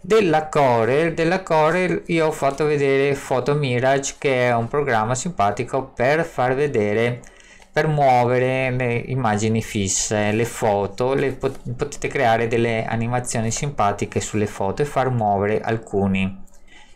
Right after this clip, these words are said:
elementi. Invece della Pinnacle, trovate recensito Pinnacle Studio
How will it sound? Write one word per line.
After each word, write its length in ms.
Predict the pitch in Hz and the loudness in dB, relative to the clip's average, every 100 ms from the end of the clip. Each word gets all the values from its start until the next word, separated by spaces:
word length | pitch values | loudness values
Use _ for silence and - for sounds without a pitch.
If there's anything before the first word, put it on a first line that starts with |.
| - | -18
elementi. 960 | - 131 123 117 98 95 95 92 98 104 - - - | -4 -2 0 0 0 0 -2 -4 -4 -4 -10 -20 -6
Invece 880 | 208 226 220 175 139 - 131 127 123 | -2 0 0 0 -2 -2 0 0 0
della 380 | 165 143 135 - | 0 2 0 0
Pinnacle, 520 | 156 135 143 208 208 | -2 -2 -2 -2 -4
trovate 540 | 107 107 110 - 95 | -2 -2 -2 -4 -6
recensito 640 | - 95 - 95 110 - 90 | -4 -6 -4 -6 -6 -6 -8
Pinnacle 540 | - 120 101 98 104 | -4 -2 -2 -4 -6
Studio 720 | - 143 127 120 135 147 - | -4 -2 0 2 0 -2 -6